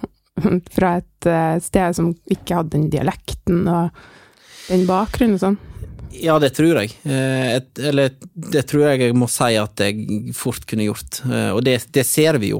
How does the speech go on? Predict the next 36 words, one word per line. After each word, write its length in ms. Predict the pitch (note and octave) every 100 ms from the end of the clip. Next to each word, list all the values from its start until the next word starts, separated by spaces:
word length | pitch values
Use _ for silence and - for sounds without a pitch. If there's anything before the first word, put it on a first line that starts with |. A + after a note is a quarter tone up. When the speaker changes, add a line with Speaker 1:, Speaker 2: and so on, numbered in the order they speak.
| -
Speaker 2:
hvor 220 | - C3
mange, 240 | B2 A#2 A2+
det 140 | B2+
er 20 |
jo 80 | B2
ekstremt 840 | - B2 - - - C#3 B2 A2+ -
mange 300 | A2 A2+ B2
som, 460 | - A2 G#2+ G#2+ G#2+
som 220 | - A#2
bytter 480 | A2 G#2+ - - A2+
fra, 380 | - B2 A2+ G#2 G2 _ -
eh, 220 | A2 G#2
nynorsk 480 | G#2+ G#2+ A2+ - -
til 80 | A2
bokmål, 480 | G#2 - A2 D#3 D#3 C3+
særlig 380 | - A2+ A#2+ A2+
i 20 |
overganger, 720 | G#2 G#2+ A#2 A#2 G2+ G2 A#2+ -
altså 240 | A2 A#2
mellom 460 | A2 G#2+ G#2+ G#2 G2+ G#2
videre-, 380 | A2 A2+ G#2+ A#2
eller 160 | A2 G#2
ungdomsskolen 560 | A#2 A#2 A#2 A#2+ G#2+
og 80 | G#2 A2
videregående 500 | A2+ A2+ G#2+ G2+ G2
skole. 380 | - F#2+ C3+ F3+ - - -
Flytter, 480 | - B2 - C#3+ D3
blir 160 | C3+ A#2
i 80 | A2
språklig 400 | - A2 - A#2+
mindretall, 540 | A#2 G#2+ - G#2 B2 - - - - _
eh, 220 | G2+ G2 F#2+
språket 460 | - B2 A#2 A2
er 60 | G#2
under 140 | G2+ C3
press, 300 | D3 F#3